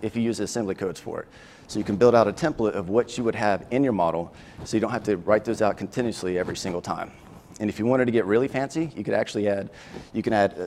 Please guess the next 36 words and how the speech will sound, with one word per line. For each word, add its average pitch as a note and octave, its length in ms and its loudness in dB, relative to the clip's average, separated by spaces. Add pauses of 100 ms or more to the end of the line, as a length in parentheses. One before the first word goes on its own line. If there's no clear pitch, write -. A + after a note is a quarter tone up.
the G#2+ 300 2
impact A2+ 400 -2
of F#2 80 -6
being G#2 140 0
able G2 180 0
to F#2 500 0
look G#2+ 240 0
at F#2+ 180 0
specific - 480 -2
shared G#2+ 280 0
parameters G#2 500 0
within G#2+ 300 -2
those A2 160 0
families E2+ 440 -8 (380)
to - 80 -4
be A2+ 140 4
able G#2+ 160 6
to G2+ 180 0
detail F#2+ 400 -2
those, F2+ 540 -4
um, F2 300 -2 (220)
those A2 140 -2
specifications F#2+ 720 -2
even F2 140 -10
more. E3 260 -10 (160)
<clears throat> E3 200 0 (3250)
You're B2+ 120 4
also E3+ 220 2
able B2 300 6
to A#2+ 120 -6
use A2 380 0
another B2+ 280 2
plugin G2+ 380 2
from G2 300 0
David A2+ 240 0
Rushforth C3 480 0